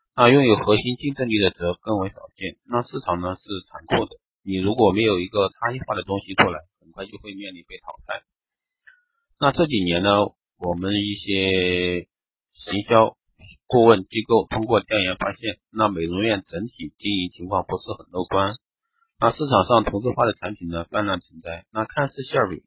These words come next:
弄不好就会跌入可怕的一个陷阱。那这几天呢，先后接到了各地一些美容院老板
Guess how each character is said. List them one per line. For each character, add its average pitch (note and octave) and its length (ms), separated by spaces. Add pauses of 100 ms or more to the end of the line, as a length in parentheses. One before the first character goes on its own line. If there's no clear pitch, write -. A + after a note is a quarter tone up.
(120)
弄 A2+ 120
不 A2 60
好 D#2 200
就 G2+ 140
会 G2 220
跌 G#2+ 160
入 G2+ 160
可 - 140
怕 - 180
的 G2 80
一 F#2 60
个 F#2 100
陷 F#2+ 220
阱。 F2 80 (1500)
那 A#2+ 140
这 D#3+ 140
几 G2+ 180
天 G#2+ 160
呢， A2+ 180
先 B2 240
后 B2 140
接 A#2+ 160
到 A#2 80
了 G#2 160
各 - 140
地 G#2 220
一 G#2 40
些 G#2 260
美 E2 80
容 D2+ 120
院 F#2+ 180
老 F2+ 100
板 F2 140